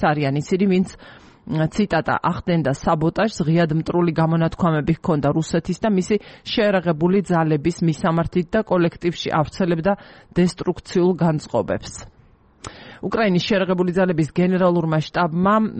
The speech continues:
შეგახსენებთ, ოცდარვა ნოემბერს საღამოს განაცხადა, რომ რუსმა სამხედროებმა ზაპოროჟიეს ატომური ელექტროსადგურის ტერიტორიაზე შესვლა აუკრძალეს იმ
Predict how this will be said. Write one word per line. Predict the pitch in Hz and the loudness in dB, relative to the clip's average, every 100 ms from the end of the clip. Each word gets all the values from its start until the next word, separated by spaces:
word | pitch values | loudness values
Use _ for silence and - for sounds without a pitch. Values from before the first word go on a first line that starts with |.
| 160 | 0
შეგახსენებთ, | 160 - 208 156 175 185 165 | 0 -2 -4 -2 -2 0 -2
ოცდარვა | - 175 170 185 | 0 0 2 2
ნოემბერს | 160 165 156 156 | 4 2 2 0
საღამოს | - 160 165 131 165 | -2 -4 -2 -2 -4
განაცხადა, | - 156 156 - 165 156 196 - - - - | -2 -2 -2 -2 -2 2 0 -2 -12 -12 0
რომ | 185 | 2
რუსმა | 165 165 - | 4 2 2
სამხედროებმა | 160 - 156 - 156 160 160 151 165 165 | -2 0 -2 -2 -2 2 2 2 0 0
ზაპოროჟიეს | 151 151 147 147 147 156 | 0 0 -2 -2 -2 -2
ატომური | 151 151 147 156 | -2 -2 0 0
ელექტროსადგურის | 143 - 151 - 151 - 151 - | 0 -4 -4 -2 -4 -2 -2 0
ტერიტორიაზე | 151 - 151 151 147 165 | -2 0 0 0 0 -2
შესვლა | - 151 - 165 | -2 -4 0 0
აუკრძალეს | 139 135 135 139 143 175 - - - - | 0 -2 -2 0 0 0 -6 -20 -20 -2
იმ | 180 | 2